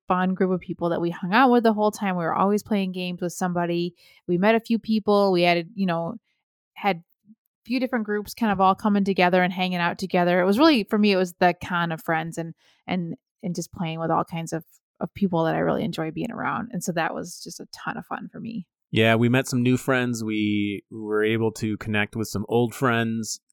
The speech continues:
Speaker 2: So it was, it was definitely fun. I think the group we were hanging out with for the most part was about eight strong,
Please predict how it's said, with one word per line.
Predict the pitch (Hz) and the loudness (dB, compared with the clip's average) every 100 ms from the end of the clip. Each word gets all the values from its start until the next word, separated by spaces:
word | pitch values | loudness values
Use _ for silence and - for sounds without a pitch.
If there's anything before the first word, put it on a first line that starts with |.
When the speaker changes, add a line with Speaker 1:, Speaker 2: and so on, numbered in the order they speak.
| - | -10
Speaker 2:
So | - 107 101 - - | -2 -2 -2 -6 0
it | 131 | 2
was, | 127 113 98 - | 2 0 -4 -2
it | |
was | 131 | -2
definitely | 123 151 143 107 | 2 0 0 -4
fun. | - - 87 78 78 | -4 -2 -2 -4 -10
I | 98 | -6
think | 123 117 107 - _ _ | -2 -2 -2 -12 _ _
the | 110 107 | -4 -2
group | 107 123 127 | 2 2 2
we | - 113 | 0 2
were | 113 104 | 4 4
hanging | 117 113 110 | 2 0 0
out | 104 | 0
with | 110 - | -2 -2
for | 110 | -6
the | 101 | -4
most | 101 101 - | -2 -4 -4
part | - 107 - | -2 -2 -2
was | 110 | -4
about | 104 110 113 - | 0 2 0 -2
eight | 110 127 - | -2 -2 -4
strong, | - 135 127 143 160 | -4 -2 0 -2 -6